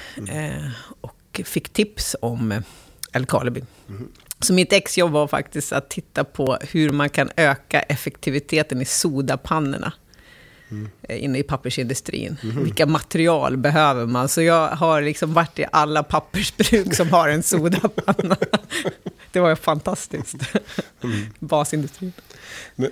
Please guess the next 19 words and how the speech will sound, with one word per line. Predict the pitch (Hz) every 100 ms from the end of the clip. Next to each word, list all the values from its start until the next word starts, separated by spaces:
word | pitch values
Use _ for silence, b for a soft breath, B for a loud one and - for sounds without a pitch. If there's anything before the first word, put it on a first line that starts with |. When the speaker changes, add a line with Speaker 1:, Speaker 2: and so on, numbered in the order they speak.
| -
Speaker 1:
men | 135 143
hur, | 143 151
hur | 139 151
var | 143 160 156
det | 151
liksom | 143 143 156 147
då | 151
när | 143 135
du | 143
kom | 143 143 143
in | 151 135
och | 131
du |
började | 120 127 139 135 120
det | 117
där, | 113 113 110 110 113 -
alltså | 113 117
tempot | - 151 151 139 - 139 123 - _ 135
och... | 123 123